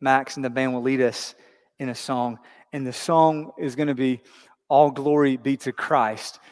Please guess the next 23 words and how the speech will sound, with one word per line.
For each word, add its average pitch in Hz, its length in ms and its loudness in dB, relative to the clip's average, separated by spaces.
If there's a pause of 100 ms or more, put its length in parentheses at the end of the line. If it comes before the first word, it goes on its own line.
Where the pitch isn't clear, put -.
(140)
because 135 380 -2
that 139 220 -2
song 127 520 -4 (180)
is 120 180 -14
perfect. - 680 -14
<laughs> - 100 -12 (1160)
It 170 140 0
says - 500 -2
it. - 240 -8 (460)
It 175 160 -2
says 170 480 -2
it. 120 80 -8
And - 100 -6
so 160 120 0
we're 156 80 2
gonna 151 180 -2
sing 190 380 0
it. 185 280 0 (300)
We're 147 80 -4
gonna 147 140 0
meditate 170 500 6
on 151 200 2
it. 143 120 0